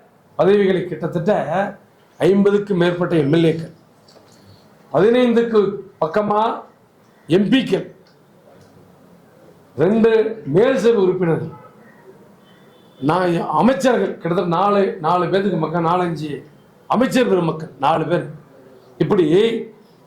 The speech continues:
இந்திய துணைக்கண்டத்திலே மிக முக்கியமான ஒரு இயக்கமாக இருந்த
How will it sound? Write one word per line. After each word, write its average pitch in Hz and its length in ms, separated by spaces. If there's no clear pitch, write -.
இந்திய 214 260
துணைக்கண்டத்திலே 185 680
மிக 180 240
முக்கியமான 202 540
ஒரு 139 160
இயக்கமாக 175 480
இருந்த 147 160